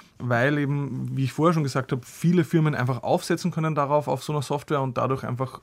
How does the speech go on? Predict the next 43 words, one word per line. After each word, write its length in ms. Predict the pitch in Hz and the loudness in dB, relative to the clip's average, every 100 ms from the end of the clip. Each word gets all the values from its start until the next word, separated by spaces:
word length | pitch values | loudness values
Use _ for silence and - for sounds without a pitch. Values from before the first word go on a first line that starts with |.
| - | -10
eine 140 | 135 120 | -4 -2
Gründung 360 | 147 190 170 | 4 6 6
leichter 420 | 131 104 123 160 | 2 -2 -4 -4
wird. 200 | 147 196 | 0 0
Ich 80 | 160 | -2
kann, 280 | - 135 131 - - - - | -4 -4 -4 -8 -20 -20 -14
äh, 80 | - | -10
schneller 500 | 123 127 156 160 151 | -2 2 6 4 2
irgendwie 300 | - 143 139 | 0 0 2
auch 160 | 135 127 | 0 0
mit 180 | 139 127 | -4 -2
einem, 240 | 139 135 | -2 0
mit 160 | 131 127 | -2 -2
einer 120 | 135 | -2
neuen 420 | 117 120 160 156 - - - | -2 -2 -4 -6 -10 -20 -8
Unternehmen 500 | - 135 143 139 160 | -6 -2 0 0 -2
starten, 420 | 170 123 127 160 | -2 -2 -2 0
das 120 | 156 135 | -2 -2
ist 100 | 131 | -6
das 140 | 135 | -4
eine. 260 | 110 147 185 - - - | -2 0 -2 -6 -16 -6
Ich 100 | 151 | 0
würde 100 | 170 | 2
sagen, 240 | 175 165 - _ | 4 2 -2 _
wo 300 | 151 139 170 | -4 4 6
auf 140 | 156 156 | 6 4
jeden 140 | 160 | 2
Fall 140 | 151 | 4
der, 260 | 143 143 127 | 2 2 2
der 120 | 139 | -2
volkswirtschaftliche 640 | 127 143 170 151 131 135 147 | -2 -2 0 -2 -2 -2 0
Nutzen 720 | 151 - 156 147 - 71 - - | -2 -2 -2 -2 -4 -10 -14 -8
oder 180 | 127 123 | -4 0
der, 180 | 127 117 - 127 - - - - | 0 -4 -8 -10 -10 -10 -12 -8
auf 120 | 123 | -4
der 140 | 131 | -2
Hand 240 | 117 160 190 | 2 4 6
liegt, 180 | 185 151 | 4 2
ist 120 | 127 | 0
wirklich 200 | 151 123 | 0 -2
im 120 | 139 | -4
öffentlichen 500 | 113 127 135 120 123 | -4 -4 -4 -4 -6
Bereich. 420 | 113 - - - | -6 -8 -10 -12